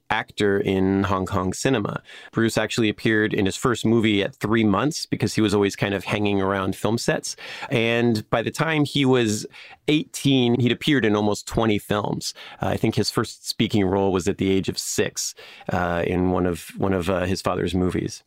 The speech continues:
So growing up in China, Bruce got, Bruce was a bit of a troublemaker. So he got into, he would get into fights and, you know, he was in these movies, but he wasn't a great student.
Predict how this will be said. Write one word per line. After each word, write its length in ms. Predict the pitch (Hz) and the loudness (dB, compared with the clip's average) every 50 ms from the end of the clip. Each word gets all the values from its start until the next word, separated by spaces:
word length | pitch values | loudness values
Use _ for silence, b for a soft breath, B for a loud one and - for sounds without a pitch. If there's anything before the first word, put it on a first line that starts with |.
| _ _ _ B B B B B B B B B | _ _ _ B B B B B B B B B
So 340 | - - 151 139 135 139 123 | -4 0 2 4 4 4 2
growing 300 | 123 254 262 269 240 214 | 2 2 2 2 2 2
up 120 | - - | 2 2
in 80 | 160 131 | 0 0
China, 680 | - - 151 127 127 127 123 117 113 110 110 107 110 - - - - | 2 2 0 2 2 2 2 2 2 2 0 0 -2 -4 -6 -4 0
Bruce 160 | 196 254 226 | 0 0 2
got, 260 | - 226 185 175 - | 2 0 0 0 0
Bruce 220 | - 254 285 - 262 | 0 0 0 2 2
was 120 | 202 165 | 2 2
a 80 | 175 156 | 2 2
bit 180 | 127 165 135 | 2 2 2
of 80 | 127 110 | 2 0
a 40 | 113 | 0
troublemaker. 760 | - - 123 107 107 104 98 95 - - - - - 123 - B B B | 0 0 0 2 2 2 2 0 0 -2 -2 -2 -2 -4 -6 B B B
So 240 | B - - 151 147 | B -4 0 2 2
he 160 | 147 - 180 | 2 2 2
got 220 | 170 202 196 180 165 | 2 2 2 2 2
into, 840 | 165 151 147 - - - - 139 127 127 123 120 120 120 120 123 - | 4 2 2 2 0 0 2 2 4 4 4 4 4 4 4 2 2
he 120 | 151 175 | 2 2
would 160 | 202 208 190 170 | 2 2 2 2
get 140 | 170 147 | 2 2
into 260 | 143 135 135 135 - 135 | 2 2 2 0 0 -2
fights 540 | - - 120 104 107 107 107 110 - - | 0 0 0 2 2 2 0 0 0 0
and, 340 | 120 110 113 113 113 113 - - | 0 2 4 2 2 2 0 0
you 160 | - 143 139 127 | 0 2 2 2
know, 140 | 113 113 | 2 2
he 140 | 120 143 175 | 2 2 2
was 220 | 185 208 208 165 196 | 2 2 2 2 2
in 140 | 208 196 | 2 4
these 200 | 180 170 156 127 | 4 2 4 4
movies, 460 | 127 131 135 135 127 135 139 139 120 110 | 4 4 6 6 4 4 2 2 0 0
but 220 | - 131 127 131 | 0 0 2 2
he 160 | 143 160 160 | 2 2 2
wasn't 400 | 160 175 190 180 175 190 165 - | 2 2 2 2 2 2 2 2
a 80 | 180 156 | 0 0
great 480 | 143 131 - 143 143 143 143 143 - | 0 0 0 2 2 2 0 -2 -4
student. 680 | - - - - 131 120 117 117 113 113 117 120 - | -6 -8 -4 0 0 2 2 4 4 4 2 2 0